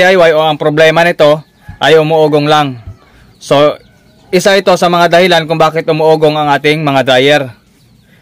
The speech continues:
Yan, bali tinanggal ko na siya dun sa pinakakaha, isa yan, tapos ito. Bali tatlo ito ngayong araw na i-repair natin. So, tamang-tama mga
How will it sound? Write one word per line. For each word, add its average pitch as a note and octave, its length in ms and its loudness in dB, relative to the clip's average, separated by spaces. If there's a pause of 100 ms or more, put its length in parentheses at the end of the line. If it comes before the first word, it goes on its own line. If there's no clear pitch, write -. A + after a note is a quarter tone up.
(160)
Yan, B2 160 -4
bali D3 240 2
tinanggal D#3+ 400 0
ko D#3+ 160 -2
na D#3 80 -2
siya D#3+ 160 -2
dun D#3 80 -10
sa E3+ 80 -8
pinakakaha, D3 800 -2
isa D#3 240 -2
yan, C#3 400 -2
tapos - 240 -12
ito. C3 320 -2 (880)
Bali C3+ 160 0
tatlo D3+ 320 -2
ito D3+ 160 -2
ngayong D#3 320 0
araw D3+ 320 0
na D3 240 0
i-repair C#3 400 -2
natin. C#3 480 -2 (240)
So, C3 400 0 (320)
tamang-tama D3 560 0
mga D3 160 0